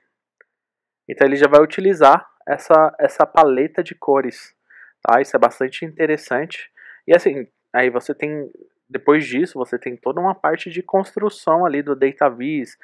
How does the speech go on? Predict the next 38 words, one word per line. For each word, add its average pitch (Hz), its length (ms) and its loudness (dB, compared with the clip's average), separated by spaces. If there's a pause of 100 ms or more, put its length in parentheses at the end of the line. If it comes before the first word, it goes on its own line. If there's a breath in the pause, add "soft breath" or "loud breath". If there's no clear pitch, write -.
(340 loud breath)
do 123 120 -6
de-, 127 260 -6 (180)
template 139 680 -2
que - 120 -14
você 117 260 -10
vai 120 140 0
utilizar, 117 680 0 (300 loud breath)
mas 127 160 -2
é 139 40 2
interessante 151 540 -4
que - 80 -4
essas 160 300 -2
cores, 160 440 4
elas 170 580 -2 (160)
harmonizam. 175 760 0
Então 143 180 -6
assim, 135 320 -8 (460 soft breath)
isso 139 240 -6
daqui 156 560 0 (300)
é 113 180 4
baseado 123 720 6
no, 113 720 -8
no 127 100 -8
logotipo 156 760 -2
do 120 100 -6
I 117 80 -6
B 120 180 -4
G 117 140 -4
E, 160 280 2 (560 soft breath)
ele 139 120 -6
faz 156 220 2
todo 180 200 -4
sentido, 226 680 -8 (220)
né? 135 240 -4
Ele 139 100 -8
faz 135 240 -6
todo 196 260 -8
sentido. 143 580 -8